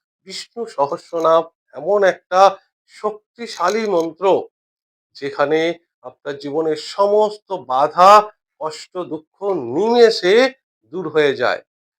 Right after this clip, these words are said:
তাই এইগুলো করলে আপনার জীবনে কেউ ব্ল্যাক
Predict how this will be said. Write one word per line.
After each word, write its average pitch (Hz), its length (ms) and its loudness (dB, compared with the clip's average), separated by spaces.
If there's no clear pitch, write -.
তাই 139 420 -2
এইগুলো 202 380 -4
করলে 175 440 0
আপনার 170 380 -2
জীবনে 156 440 0
কেউ - 440 -18
ব্ল্যাক 170 360 2